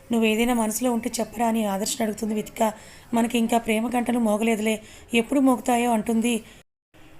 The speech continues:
వితిక. "చూద్దాం పదండి" అని అందరూ వెళ్తారు. అర్జున్ చాలా కేరింగ్గా చూస్తాడు వితికని. అది చూసి ఆర్వి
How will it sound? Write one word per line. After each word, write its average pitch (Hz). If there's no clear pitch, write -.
వితిక. 226
"చూద్దాం 247
పదండి" 226
అని 220
అందరూ 208
వెళ్తారు. 208
అర్జున్ 220
చాలా 233
కేరింగ్గా 226
చూస్తాడు 220
వితికని. 208
అది 226
చూసి 233
ఆర్వి 220